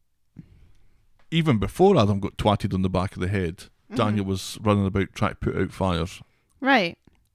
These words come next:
Speaker 2: Well, that's, that's believable, you know? You've, when you, when you care about somebody, when you're close to someone, you feel like you're able to tell them they're being an asshole.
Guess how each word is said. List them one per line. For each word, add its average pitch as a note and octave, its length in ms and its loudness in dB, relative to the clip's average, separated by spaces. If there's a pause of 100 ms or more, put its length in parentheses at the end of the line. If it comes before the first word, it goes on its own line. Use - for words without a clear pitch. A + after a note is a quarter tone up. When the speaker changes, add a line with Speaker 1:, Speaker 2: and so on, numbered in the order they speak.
Speaker 2:
Well, C#4+ 260 2
that's, - 460 -2 (1160)
that's B4 320 -4 (500)
believable, A3 800 0 (280)
you C4 100 -2
know? D4 400 0 (240)
You've, C4+ 340 -2 (200)
when C#4+ 200 4
you, D4+ 240 4 (200)
when B3 140 -2
you B3 80 0
care C#4+ 280 4
about A#3 240 4
somebody, F#3+ 500 -2
when A3 160 -2
you're F#3 80 -4
close - 280 0
to G3 80 -8
someone, F3+ 580 -2 (180)
you G3+ 140 -6
feel G3+ 360 -2
like F#3+ 460 -4 (600)
you're G#3 180 0
able G3+ 340 2
to F3+ 520 -4 (400)
tell G#3 200 0
them F#3 320 -4 (920)
they're F#3+ 100 0
being G#3+ 320 2
an F#3 100 0
asshole. F#3 640 -2